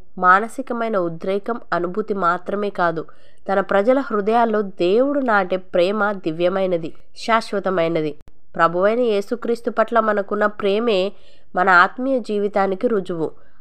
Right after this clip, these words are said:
ఆయన పట్ల ప్రేమ లేకపోవడం ఆధ్యాత్మిక మరణానికి రుజువు. మనం క్రీస్తును ప్రేమించలేకపోతే మనం ఇంకా భ్రష్ట స్థితిలో, మన పాపాల్లోనే ఉన్నామన్నమాట. అంటే దేవుని శాపానికి తగిన వారమన్నమాట.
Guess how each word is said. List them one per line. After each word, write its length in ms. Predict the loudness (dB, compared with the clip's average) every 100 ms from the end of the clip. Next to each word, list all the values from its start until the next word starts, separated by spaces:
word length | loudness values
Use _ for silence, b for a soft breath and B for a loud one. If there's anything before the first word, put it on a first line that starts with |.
| b
ఆయన 200 | 2 2
పట్ల 320 | 2 0 2 0
ప్రేమ 380 | 2 2 4
లేకపోవడం 760 | 2 2 2 0 2 4 4 2 -2 2
ఆధ్యాత్మిక 680 | 2 0 -2 -2 -2 -2
మరణానికి 640 | 0 0 0 0 0 -2 -2
రుజువు. 400 | -2 -4 -8 -8 b b b b -2
మనం 260 | 2 2 0
క్రీస్తును 460 | 0 0 0 0 0
ప్రేమించలేకపోతే 1160 | 2 2 2 0 -2 -2 -2 -2 -2 0 2 2
మనం 300 | 2 0 -2
ఇంకా 260 | -2 0
భ్రష్ట 380 | 0 0 -4 -8
స్థితిలో, 560 | -8 -6 -2 2 2 2 b b b b
మన 140 | 2
పాపాల్లోనే 800 | 6 8 10 8 2 2 -2 0
ఉన్నామన్నమాట. 800 | 0 2 2 2 0 0 0 -2 -6 -8 -10 -10 -10 -4
అంటే 460 | -2 0 2 2 -2 -2
దేవుని 360 | 2 2 2
శాపానికి 560 | 2 4 4 4 0 0
తగిన 320 | -2 0 2
వారమన్నమాట. 760 | 6 6 4 0 2 2 2